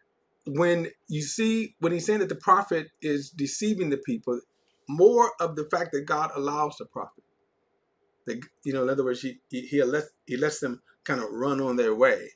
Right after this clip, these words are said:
and into their own destruction. All right, let me come out of this because obviously I'm gonna pick it up in the next,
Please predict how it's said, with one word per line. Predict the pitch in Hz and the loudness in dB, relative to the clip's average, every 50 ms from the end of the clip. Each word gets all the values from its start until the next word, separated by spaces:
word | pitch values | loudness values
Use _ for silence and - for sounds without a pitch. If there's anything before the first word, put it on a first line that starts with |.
| _ _ _ _ _ _ _ _ _ _ _ _ _ - - | _ _ _ _ _ _ _ _ _ _ _ _ _ -10 -8
and | 120 113 | -6 -4
into | 113 113 113 - 127 120 | -4 -4 -4 -4 -6 -2
their | 113 113 113 - - - | 0 0 -2 -2 -2 -4
own | 127 120 123 123 120 | -4 -2 -2 -2 -2
destruction. | 117 107 - - - 135 127 123 - - - - - _ _ _ _ - - - _ _ _ _ _ - | -4 -6 -8 -4 -2 -2 -2 -2 -6 -10 -16 -20 -20 _ _ _ _ -20 -20 -20 _ _ _ _ _ 2
All | 151 151 143 | 4 4 4
right, | 135 131 127 - - _ _ _ _ _ - | 4 2 -2 -6 -12 _ _ _ _ _ -2
let | 160 180 | -2 -2
me | 202 190 165 160 - _ - | -2 -4 -8 -10 -16 _ -6
come | - 165 160 | -4 -2 0
out | 143 135 | 0 0
of | 127 | -2
this | 123 123 | -2 -4
because | - 120 - 131 131 | -8 -8 -4 -2 0
obviously | 131 135 143 131 127 123 - - 127 123 123 117 | 2 2 0 0 -4 -8 -6 -4 -4 -2 -2 -2
I'm | - 123 120 | -4 -4 -4
gonna | 117 113 107 - - | -4 -6 -6 -8 -8
pick | 131 113 | -8 -6
it | 123 113 | -4 -4
up | 113 113 - 107 | -6 -6 -8 -12
in | 107 104 104 | -12 -10 -8
the | 104 | -8
next, | 107 104 - - - - - | -8 -8 -10 -12 -16 -16 -18